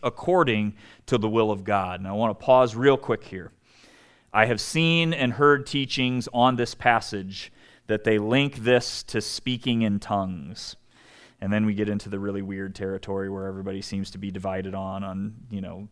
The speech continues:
proper operations on praying in tongues and what are tongues and all of that crazy stuff. Now, I am a strong advocate for praying in tongues.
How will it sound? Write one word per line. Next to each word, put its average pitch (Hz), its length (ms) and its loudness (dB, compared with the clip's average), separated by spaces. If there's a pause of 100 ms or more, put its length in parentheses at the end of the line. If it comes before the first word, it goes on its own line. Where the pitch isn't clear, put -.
(160)
proper 117 400 0
operations 107 760 -4
on 104 180 -4
praying 107 400 -2
in 104 120 -4
tongues 101 380 -6
and 98 100 -8
what 110 180 -2
are 107 100 -6
tongues 101 500 -6
and 98 180 -8 (380)
all 170 260 12
of 165 60 10
that 143 200 6
crazy 123 420 2
stuff. - 440 -2
Now, 131 300 10 (1700)
I 147 160 8
am 160 120 6
a 131 80 2
strong 156 460 4
advocate 135 480 4
for 113 100 -4
praying 101 380 -2
in 98 120 -4
tongues. 95 560 -8